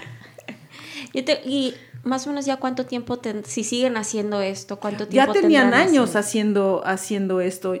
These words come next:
Speaker 2: Yo desconozco el, la historia de esta mujer en Veracruz y desconozco también si su enfermedad esté avanzada o no, pero,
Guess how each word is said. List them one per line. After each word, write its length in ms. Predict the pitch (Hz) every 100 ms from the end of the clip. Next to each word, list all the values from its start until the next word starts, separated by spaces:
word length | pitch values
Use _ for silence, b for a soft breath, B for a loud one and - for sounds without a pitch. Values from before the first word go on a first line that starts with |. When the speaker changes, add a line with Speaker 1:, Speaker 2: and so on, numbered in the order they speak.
| 190
Speaker 2:
Yo 260 | 262 277 254
desconozco 1120 | 214 226 - 226 220 262 320 - 311 311 -
el, 500 | 202 190 220 180 175
la 160 | 202 196
historia 520 | 190 - 247 269 254
de 80 | 185
esta 240 | 185 - 190
mujer 340 | 180 - 185
en 200 | 180 170
Veracruz 580 | 160 160 160 180 190 -
y 120 | 208
desconozco 680 | 196 190 - 180 190 247 330
también 460 | 247 214 202 208 208 -
si 200 | - 196
su 180 | 196
enfermedad 500 | 196 190 180 185 190
esté 220 | 208 208 202
avanzada 600 | 185 175 - 180 175 170
o 80 |
no, 260 | 180 202 226
pero, 280 | 233 190